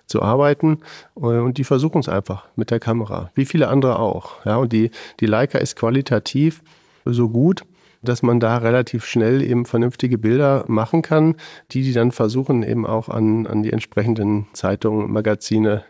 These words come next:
äh, zu verkaufen. Ob das wahnsinnig viel Geld eingebracht hat,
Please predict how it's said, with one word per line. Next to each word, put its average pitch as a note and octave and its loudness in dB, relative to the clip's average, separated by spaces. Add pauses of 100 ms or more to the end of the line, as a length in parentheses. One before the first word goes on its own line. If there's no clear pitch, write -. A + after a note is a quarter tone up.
(220)
äh, G2+ -6
zu - -10
verkaufen. C#3 0 (760)
Ob A#2 -2
das A#2 -2
wahnsinnig A#2+ 2
viel A#2+ -2
Geld B2+ 0
eingebracht B2+ 0
hat, C3 -2